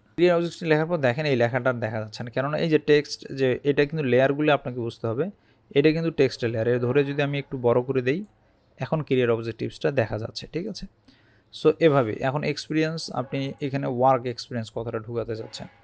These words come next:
এখন এটা হলো ক্যারিয়ার অবজেক্টিভস। আপনি এখন ক্যারিয়ার অবজেক্টিভস যখন লিখবেন, আহ, তো আপনার, আহ, সাপোজ একজন গ্রাফিক ডিজাইনার বা আপনি একজন হলো বা ক্রেডিট অফিসার, মানে যেটাই বলেন, আপনি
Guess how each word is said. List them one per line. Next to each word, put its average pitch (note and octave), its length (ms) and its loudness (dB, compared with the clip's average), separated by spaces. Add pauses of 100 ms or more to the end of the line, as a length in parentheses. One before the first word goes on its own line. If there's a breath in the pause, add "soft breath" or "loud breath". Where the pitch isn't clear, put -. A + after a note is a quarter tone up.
(340 soft breath)
এখন D3+ 260 2
এটা D#3 260 6
হলো E3+ 180 4
ক্যারিয়ার C#3+ 320 4
অবজেক্টিভস। A#2 480 -2
আপনি C3+ 340 -2
এখন C3+ 120 -4
ক্যারিয়ার C#3 340 0
অবজেক্টিভস C#3 680 -6 (140)
যখন B2+ 240 4
লিখবেন, A#2+ 460 6
আহ, - 720 0
তো B2+ 260 8
আপনার, C3 380 6
আহ, C3+ 280 8
সাপোজ C#3+ 280 6
একজন C#3 220 4
গ্রাফিক A#2 440 0
ডিজাইনার A2 380 -4 (460)
বা A2+ 260 2 (220)
আপনি B2 260 -2
একজন B2 240 -2
হলো C3+ 300 -2 (840)
বা A#2 180 2
ক্রেডিট C#3 380 4
অফিসার, G#2+ 420 0
মানে B2+ 180 -2
যেটাই D3+ 260 6
বলেন, G#2+ 260 4
আপনি C3 340 -6